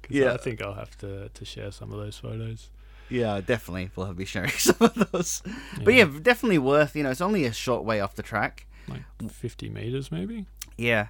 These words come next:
Speaker 2: and it,
Speaker 1: Mm.
Speaker 2: it also started raining when we were, we were inside as
Speaker 1: Yeah.
Speaker 2: well. Just, again, perfect timing.
Speaker 1: Perfect timing, yeah. Um, and it, it does show use of people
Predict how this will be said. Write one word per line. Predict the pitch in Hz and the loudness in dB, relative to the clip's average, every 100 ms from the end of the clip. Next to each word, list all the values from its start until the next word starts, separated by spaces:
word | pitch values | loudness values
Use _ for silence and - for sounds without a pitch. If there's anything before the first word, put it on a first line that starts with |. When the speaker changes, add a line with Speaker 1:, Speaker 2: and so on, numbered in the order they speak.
| - | 2
Speaker 2:
and | 180 | 4
it, | 185 | 4
Speaker 1:
Mm. | 98 | 2
Speaker 2:
it | 185 | 4
also | 190 196 214 | 4 4 0
started | - 190 185 | 6 6 8
raining | 165 170 185 175 | 6 6 4 4
when | 165 156 | 4 4
we | |
were, | 156 | 0
we | - 165 | 0 4
were | 170 180 | 6 6
inside | 180 196 226 | 6 6 8
as | 190 156 | 8 6
Speaker 1:
Yeah. | |
Speaker 2:
well. | 117 107 110 | 6 6 4
Just, | 131 170 - | 0 -4 2
again, | 156 143 175 139 | 2 4 4 4
perfect | 135 127 120 110 | 2 0 0 -4
timing. | - 107 104 92 | 2 2 2 -2
Speaker 1:
Perfect | - - | -4 -8
timing, | - 107 101 104 - | -6 -6 -6 -8 -10
yeah. | - 110 110 110 - - - - - | -8 -6 -6 -8 -12 -20 -20 -20 -12
Um, | 117 120 120 117 - - - | -8 -6 -6 -8 -12 -20 -6
and | 131 127 | 0 0
it, | 131 | 2
it | 131 | 0
does | 131 139 131 | 2 2 2
show | - 120 | -2 0
use | 113 104 104 104 - | 0 -2 -4 -4 -4
of | 107 101 101 98 - - - | -4 -4 -4 -8 -16 -18 -10
people | 113 104 107 107 101 104 | -8 -6 -6 -4 -4 -6